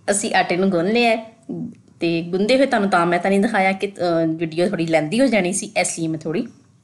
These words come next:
ਵੀਡੀਓ ਵਿੱਚ ਸ਼ਾਰਟ ਕਰ ਦਿੱਤੀ ਹੈ। ਦੇਖਣ 'ਚ ਆਟਾ ਤੁਹਾਨੂੰ ਨਰਮ ਲੱਗਦਾ ਪਿਆ ਹੋਣਾ, ਲੇਕਿਨ ਆਟਾ ਨਰਮ ਨਹੀਂ ਸੀ। ਤਾਂ ਕਿਉਂ ਪੰਦਰਾਂ ਤੋਂ ਵੀਹ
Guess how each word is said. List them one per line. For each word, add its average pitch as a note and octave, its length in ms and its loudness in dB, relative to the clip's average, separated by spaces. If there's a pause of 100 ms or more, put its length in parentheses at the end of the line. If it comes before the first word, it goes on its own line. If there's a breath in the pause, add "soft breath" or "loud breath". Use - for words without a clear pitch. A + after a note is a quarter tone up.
(140)
ਵੀਡੀਓ E3+ 200 0
ਵਿੱਚ E3+ 140 -2
ਸ਼ਾਰਟ D#3 300 0
ਕਰ A#3 120 4
ਦਿੱਤੀ G3+ 340 0
ਹੈ। G3+ 100 2 (1040 loud breath)
ਦੇਖਣ A#3 380 6
'ਚ C4+ 60 4
ਆਟਾ G#3 340 2
ਤੁਹਾਨੂੰ G#3 260 2
ਨਰਮ F#3 240 4
ਲੱਗਦਾ G3+ 300 2
ਪਿਆ G#3 180 0
ਹੋਣਾ, A3+ 160 2
ਲੇਕਿਨ F#3 260 0
ਆਟਾ D#3+ 220 -2
ਨਰਮ E3 340 2
ਨਹੀਂ F3 120 -2
ਸੀ। A3 100 -6
ਤਾਂ G#3+ 80 2
ਕਿਉਂ G3+ 200 0
ਪੰਦਰਾਂ G3 240 0
ਤੋਂ G3 100 -2
ਵੀਹ F3+ 140 -2